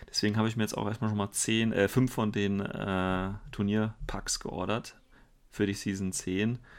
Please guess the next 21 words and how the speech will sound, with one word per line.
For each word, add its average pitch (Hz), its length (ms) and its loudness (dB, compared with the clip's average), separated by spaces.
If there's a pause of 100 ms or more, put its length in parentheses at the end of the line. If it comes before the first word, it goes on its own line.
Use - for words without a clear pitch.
(340)
Äh, - 80 -6
also 101 260 -2
die - 100 -10
Turniere 110 360 4
bei 104 120 2
mir 104 220 4
werden 104 200 0
dann 98 120 2
diese 98 160 0
Marker 95 300 0
leider 101 220 6
nicht 127 220 6
mehr 123 120 10
<laughs> - 0 -
enthalten, 139 540 12
weil 139 100 8
ich 123 80 4
die 110 140 2
alle 107 140 6
selber 104 300 8
brauche 98 460 4